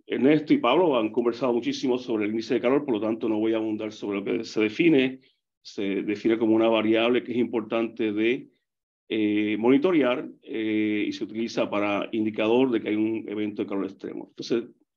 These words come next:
él dice que el calor está,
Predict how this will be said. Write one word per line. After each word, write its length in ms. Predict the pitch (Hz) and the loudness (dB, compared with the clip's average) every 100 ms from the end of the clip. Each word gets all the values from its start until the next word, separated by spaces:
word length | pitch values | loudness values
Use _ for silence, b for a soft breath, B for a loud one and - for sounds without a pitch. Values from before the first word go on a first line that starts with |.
| _ _ _ - | _ _ _ 0
él 380 | 131 160 160 151 | 6 8 8 6
dice 240 | 156 170 | 6 6
que 80 | 151 | 4
el 60 | 151 | 6
calor 340 | 120 101 - | 4 2 -2
está, 720 | - - 113 113 110 107 - | -10 -6 0 2 0 -2 -8